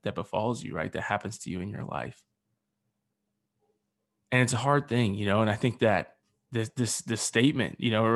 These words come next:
reminds me a lot of Job. And I think that he was probably thinking of Job in this moment, because there's a point in, in, in Job's story, you know, <laughs> where his wife's like, "Why don't you just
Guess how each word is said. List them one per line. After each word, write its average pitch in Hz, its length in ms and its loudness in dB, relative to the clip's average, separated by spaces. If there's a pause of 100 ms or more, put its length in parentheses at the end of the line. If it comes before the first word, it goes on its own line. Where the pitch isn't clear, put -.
reminds 120 440 6
me 107 120 4
a 98 60 6
lot 120 280 6
of 107 140 -2
Job. 101 360 2
And 104 100 0
I 104 60 0
think 120 200 -4
that 104 120 0
he 127 140 6
was 131 160 4
probably 101 320 2
thinking 98 340 -4
of 92 120 -4
Job 98 280 0
in 90 100 -4
this - 180 -6
moment, 110 460 0 (800)
because 113 200 0
there's 110 120 2
a 107 60 0
point 107 500 0
in, 104 180 -4
in, - 20 -6
in 110 180 -4
Job's 117 340 2
story, 107 320 0
you 107 80 -2
know, 104 180 0
<laughs> - 20 0
where 101 140 0
his - 320 -2
wife's 117 320 0
like, 104 180 -2
"Why 110 120 0
don't 113 240 -2
you 113 140 0
just 110 300 -2